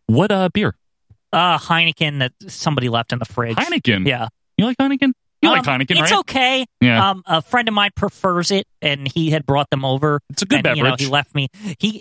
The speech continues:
Speaker 2: he had come over, like, two weekends in a row, and he had bought, brought Heineken both
Speaker 1: Both
Speaker 2: times.
Speaker 1: times?
Speaker 2: So I, now I had, like, way too much Heineken in my fridge.
Speaker 1: Good problem to have.
Speaker 2: Yeah. You might wanna come over one day.
Speaker 1: <laughs> I can help clear that
Speaker 2: Yeah,
Speaker 1: out.
Speaker 2: help clear that out,
Speaker 1: <laughs>
Speaker 2: yeah.
Speaker 1: So this is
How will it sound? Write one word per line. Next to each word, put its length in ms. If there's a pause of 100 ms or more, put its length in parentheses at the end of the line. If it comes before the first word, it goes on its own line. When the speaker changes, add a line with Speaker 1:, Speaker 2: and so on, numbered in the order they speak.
(100)
Speaker 2:
he 120
had 120
come 220
over, 240
like, 200 (300)
two 220
weekends 400
in 80
a 40
row, 260
and 160
he 60
had 120 (180)
bought, 280
brought 300
Heineken 600
both 160
Speaker 1:
Both 220
Speaker 2:
times. 220
Speaker 1:
times? 140
Speaker 2:
So 140
I, 80
now 220
I 120
had, 140
like, 140 (100)
way 220
too 160
much 180
Heineken 320
in 60
my 140
fridge. 440 (280)
Speaker 1:
Good 160
problem 300
to 40
have. 380 (180)
Speaker 2:
Yeah. 80
You 80
might 160
wanna 140
come 240
over 240
one 260
day. 280
Speaker 1:
<laughs> 40
I 680
can 160
help 200
clear 240
that 160
Speaker 2:
Yeah, 120
Speaker 1:
out. 100
Speaker 2:
help 180
clear 260
that 180
out, 260
Speaker 1:
<laughs> 20
Speaker 2:
yeah. 160 (360)
Speaker 1:
So 420 (100)
this 320
is 340